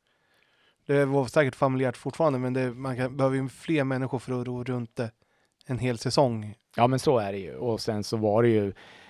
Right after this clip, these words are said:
Speaker 2: det var ju inte så att Toyota bara ställde dit en bil eller att man byggde den, utan det var ju, det skulle ju hållas snyggt och, så att, eh, man, man fick ju ha ordning på bitarna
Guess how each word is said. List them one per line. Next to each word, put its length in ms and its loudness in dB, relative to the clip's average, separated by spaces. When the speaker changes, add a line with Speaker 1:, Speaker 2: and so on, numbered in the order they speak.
Speaker 2:
det 60 -4
var 80 2
ju 20 4
inte 160 0
så 160 2
att 380 -4
Toyota 440 4
bara 160 0
ställde 320 -2
dit 340 -4
en 100 -2
bil 240 -2
eller 140 0
att 100 -4
man 160 -2
byggde 280 2
den, 80 0
utan 200 -2
det 140 2
var 280 0
ju, 320 -2
det 180 -2
skulle 300 0
ju 140 2
hållas 760 -6
snyggt 540 -10
och, 240 -8
så 140 -10
att, 240 -12
eh, 60 -8
man, 340 -10
man 140 -8
fick 240 -14
ju 100 -4
ha 120 -4
ordning 300 -2
på 100 -8
bitarna 520 -12